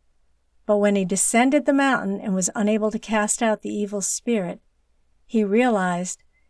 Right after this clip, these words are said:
he would need to take many incremental steps to reach that goal. He did not yet possess the glory of Jesus Christ, nor could he cast out demons. Yet the glory of Jesus Christ was his promised hope.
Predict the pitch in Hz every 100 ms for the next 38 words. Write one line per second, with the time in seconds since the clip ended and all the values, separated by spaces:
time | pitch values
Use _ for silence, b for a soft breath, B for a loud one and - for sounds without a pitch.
0 | _ _ 240 233 214 202 190 190 - 202
1 | 190 185 190 214 - 208 214 226 208 214
2 | 226 208 - 233 196 - - 190 196 190
3 | 220 196 202 196 185 175 170 _ _ _
4 | _ _ _ _ _ _ _ _ - 240
5 | 226 214 233 254 262 240 233 - 220 180
6 | 226 208 - - 190 185 185 202 202 180
7 | 185 180 - 196 185 196 - - 202 185
8 | 185 - - - _ _ _ _ _ _
9 | 214 285 302 226 196 220 208 208 220 202
10 | 196 208 208 175 175 - - - - -
11 | _ _ - - 247 247 240 214 208 226
12 | 247 254 202 - 240 233 233 - - 269
13 | 262 202 - 202 208 254 226 226 214 -
14 | 214 202 202 185 - 240 220 -